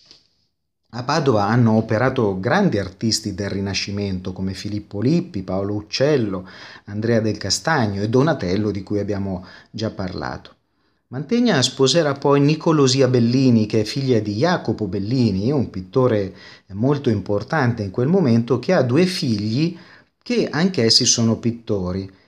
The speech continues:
Gentile e Giovanni Bellini. In particolare il più famoso di questi di, eh, sarà Giovanni Bellini,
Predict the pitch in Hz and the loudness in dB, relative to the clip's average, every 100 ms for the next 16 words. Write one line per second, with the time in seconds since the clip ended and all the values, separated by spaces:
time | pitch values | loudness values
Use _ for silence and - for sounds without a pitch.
0 | _ 117 147 180 175 - 139 110 151 190 | _ -6 2 4 2 0 2 4 4 2
1 | 143 143 101 104 107 110 110 98 85 87 | 2 2 0 0 0 0 0 -2 -4 -4
2 | 101 120 _ 104 98 101 - 117 156 117 | -6 -10 _ -16 -10 -8 -6 -2 0 0
3 | 117 127 123 107 98 113 107 120 139 131 | 2 2 2 0 -4 -6 -2 2 4 4
4 | 110 104 165 185 104 117 127 104 107 110 | 2 0 -2 -2 -2 -2 -4 -6 -6 -4
5 | 98 107 104 107 110 113 127 120 123 175 | -2 0 0 0 0 2 2 2 2 0
6 | 104 98 107 | -2 -2 -4